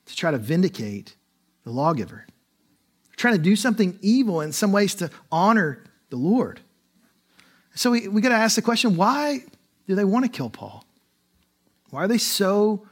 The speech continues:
riled up against him? And I think it's because they can't refute the truth of his testimony nor his theology.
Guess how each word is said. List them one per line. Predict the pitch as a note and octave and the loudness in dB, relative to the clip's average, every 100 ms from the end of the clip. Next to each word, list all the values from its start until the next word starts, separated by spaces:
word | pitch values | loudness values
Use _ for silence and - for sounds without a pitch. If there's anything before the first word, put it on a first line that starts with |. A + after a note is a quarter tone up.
| _ | _
riled | - D#3+ D#3+ D#3 | -4 0 2 2
up | D#3+ | 0
against | D#3+ C3 F#3+ A3+ | -2 -2 -2 -2
him? | A2 G2+ - _ _ _ _ _ _ _ _ _ _ _ - | -8 -12 -18 _ _ _ _ _ _ _ _ _ _ _ -6
And | E3+ | -2
I | |
think | D4+ | 0
it's | E4+ | 0
because | C#4+ B3 A3+ | 0 0 2
they | G3 | 0
can't | - B3+ B3+ | 0 0 2
refute | G#3 - B3 A3 | 0 2 2 2
the | |
truth | F#3+ - G#3 B3 | 0 2 4 2
of | D4 | 0
his | C4 | -2
testimony | - F#3 - E3+ D#3+ D#3+ D3+ - - | 0 -2 0 -2 -2 -4 -8 -14 -8
nor | D#3+ F3+ G#3 | 2 4 6
his | G#3 | 4
theology. | - D#3 D3+ E3 A#2+ G#2+ - | 0 2 4 2 0 -8 -14